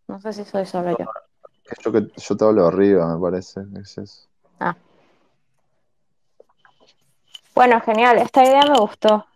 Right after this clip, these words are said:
Speaker 1: Y, y lo que me gustaría, eh, de todo esto que estamos hablando es como poder tener en cuenta el hecho de ir planteando las cosas de a poco. <laughs>
Speaker 2: Sí, claro,
Speaker 1: Sobre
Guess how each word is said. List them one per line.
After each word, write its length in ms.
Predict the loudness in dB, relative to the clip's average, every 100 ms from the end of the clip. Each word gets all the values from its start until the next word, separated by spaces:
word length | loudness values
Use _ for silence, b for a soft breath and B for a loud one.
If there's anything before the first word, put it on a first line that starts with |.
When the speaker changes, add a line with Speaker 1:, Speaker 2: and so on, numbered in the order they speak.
| -14
Speaker 1:
Y, 380 | -6 -2 -2 -4
y 200 | -8 -4 4
lo 160 | 6
que 100 | 6
me 120 | 6 4
gustaría, 680 | 4 4 4 6 6 4 _ _ _ _ _ _ _ _ _ -2
eh, 500 | 0 2 2 2 0
de 120 | 0
todo 180 | 2 2
esto 200 | 2 -2
que 60 | -2
estamos 320 | -4 -6 -2
hablando 420 | 2 2 0 -2
es 320 | -4 -4 -12 _ _ _ _ _ _
como 600 | -8 -4 -2 -2 -4 -6 _ _ _ _ _ _ _ _ _ _ _ _ _ 2
poder 340 | 6 6 6
tener 260 | 4 2 2
en 120 | 2
cuenta 320 | 2 2 2
el 60 | 2
hecho 220 | 0 2
de 120 | 2
ir 80 | 2
planteando 420 | 0 0 -2 0
las 120 | 0
cosas 300 | -2 -8 -6
de 80 | -6
a 60 | -6
poco. 480 | -4 -6 -6 -14 _ _ _ _
<laughs> 520 | _ -20 -10 -10 -12 _ _ _
Speaker 2:
Sí, 320 | -6 0 0 2
claro, 340 | 4 6
Speaker 1:
Sobre 100 | 6